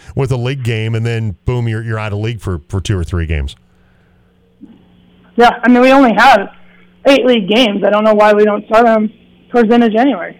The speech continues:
Speaker 2: You know, I don't know why we stick non-league games in the middle, and I don't know why we play Montrose twice before we play any other league team.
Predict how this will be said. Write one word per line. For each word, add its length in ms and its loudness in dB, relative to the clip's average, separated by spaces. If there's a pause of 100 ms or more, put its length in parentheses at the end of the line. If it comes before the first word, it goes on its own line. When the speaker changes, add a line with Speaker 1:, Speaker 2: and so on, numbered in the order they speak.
(1400)
Speaker 2:
You 60 -8
know, 80 -2
I 80 0
don't 100 0
know 80 2
why 160 4
we 280 -4
stick 220 -2 (300)
non-league 500 -2
games 360 -4
in 80 -6
the 60 -4
middle, 480 -2 (100)
and 100 -6
I 80 -2
don't 140 0
know 100 0
why 180 2
we 120 0
play 180 -4
Montrose 520 -2
twice 280 0
before 260 -4
we 80 -2
play 400 -2 (240)
any 240 0
other 200 4
league 240 -8
team. 240 -18